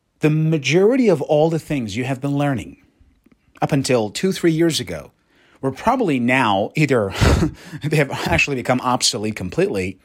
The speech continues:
or they no longer have a direct application to your, uh, basically way of living. Some of those knowledge, perhaps, or experiences are no longer even relevant. The world is changing so rapidly. I mean, anybody here is an expert on how to do your MySpace page, for example?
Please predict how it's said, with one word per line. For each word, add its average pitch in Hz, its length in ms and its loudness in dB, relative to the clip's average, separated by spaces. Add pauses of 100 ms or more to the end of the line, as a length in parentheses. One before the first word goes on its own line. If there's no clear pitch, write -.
(460)
or 160 100 0
they 139 140 2
no 143 160 0
longer 180 380 2
have 131 180 -4
a 120 80 -4
direct 113 500 -2
application 110 840 -2 (300)
to - 120 -4
your, 110 560 0 (300)
uh, 98 180 0
basically 107 340 -4
way 110 120 -2
of 104 120 -6
living. 139 300 -6 (480)
Some - 220 0
of 185 60 -2
those 165 180 -4
knowledge, 170 440 0
perhaps, 110 380 -8
or 113 180 -6
experiences 120 800 -4
are 127 120 -4
no 143 120 -4
longer 139 320 -2
even 123 240 -4
relevant. 131 520 -6 (720)
The 131 60 0
world 143 280 2
is 123 160 0 (180)
changing 131 580 0
so 165 720 -2
rapidly. 135 640 -6 (280)
I 143 40 -4
mean, 135 320 -4
anybody 131 260 -2
here 123 180 -2
is 107 80 -4
an 101 60 -8
expert 123 400 -2
on 101 80 -4
how 110 220 0
to 90 280 0
do 95 120 -2
your 101 180 0
MySpace 117 640 -2
page, 131 240 -4
for 135 120 -6
example? 131 520 -6